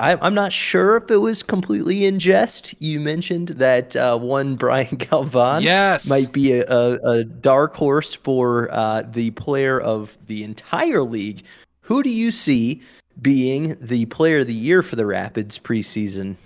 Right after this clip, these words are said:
Speaker 2: Prese-, uh, preseason? For preseason or
Speaker 1: No,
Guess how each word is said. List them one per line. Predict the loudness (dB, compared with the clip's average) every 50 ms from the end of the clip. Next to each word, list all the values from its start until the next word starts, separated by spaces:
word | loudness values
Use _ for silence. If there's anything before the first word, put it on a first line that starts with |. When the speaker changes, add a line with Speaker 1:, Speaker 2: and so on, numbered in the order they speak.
| _ _ _ _ _ _ _ _ _ _ _ _ _ _ _ _ _ _ _ _ -20 -14 -8
Speaker 2:
Prese-, | -6 -6 -6 -6 -8 -10 -10 -8
uh, | -8 -8
preseason? | -8 -8 -8 -10 -10 -8 -8 -6 -6 -6 -6 -8 -8 -10 _ _ _ _
For | -14 -14
preseason | -10 -8 -8 -10 -8 -8 -8 -8 -6 -6
or | -6 -6 -6 -6 -6 -4 2
Speaker 1:
No, | 4 4 4